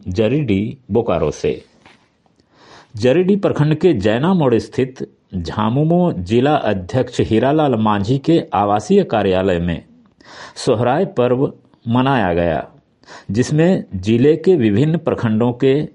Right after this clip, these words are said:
झामुमो कार्यकर्ता शामिल हुए। हीरालाल मांझी ने बताया कि धान के फसलों की कटाई के बाद प्रकृति को समर्पित सोहराय पर्व मनाया जाता है।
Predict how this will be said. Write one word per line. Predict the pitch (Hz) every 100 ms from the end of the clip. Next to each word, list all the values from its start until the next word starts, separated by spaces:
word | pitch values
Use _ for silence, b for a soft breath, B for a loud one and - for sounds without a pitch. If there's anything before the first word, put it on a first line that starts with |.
| -
झामुमो | 85 107 110 127 143
कार्यकर्ता | 135 107 104 - 107 101 113 135 151 _ _
शामिल | - 131 123 123 95 90
हुए। | 107 101 73 - _ _ _ _ B B B B -
हीरालाल | 117 143 175 190 190
मांझी | 135 127 123
ने | 160
बताया | 160 123 113 113 127 156
कि | - 135 98
धान | 80 110 123 160
के | 156 165 160
फसलों | 120 101 113 120 139
की | - 160
कटाई | - 104 107 107 123
के | 123 127
बाद | 101 95 104 135 170 _ _ B B B -
प्रकृति | 127 127 147 156 196 202 196 - -
को | 143 131
समर्पित | - 123 131 147 196 127 - -
सोहराय | - - 107 107 117 110
पर्व | 113 110 107
मनाया | 123 107 101 98
जाता | 95 92 87 95 85
है। | 90 78